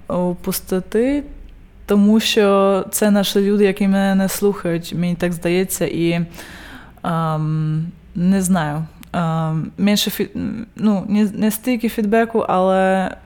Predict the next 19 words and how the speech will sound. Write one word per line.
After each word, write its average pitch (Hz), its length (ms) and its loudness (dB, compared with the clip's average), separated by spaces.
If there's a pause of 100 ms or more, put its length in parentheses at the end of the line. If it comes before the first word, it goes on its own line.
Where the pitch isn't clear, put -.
(340)
я 196 200 2
побачила, 190 500 2
що 175 500 0 (720)
мене 190 480 2 (140)
знайшли 180 420 -2
люди, 180 240 0
які 175 200 -2
мене 170 360 -2 (120)
не, 175 280 -2
не, 165 140 -6 (160)
не, 170 400 -2 (260)
не 170 120 -2
слухали - 440 -10
перед 156 260 -10
цим. 156 240 -12 (320)
Не, 170 220 -8 (100)
не 165 100 -8
знаю, - 260 -12
да. - 180 -10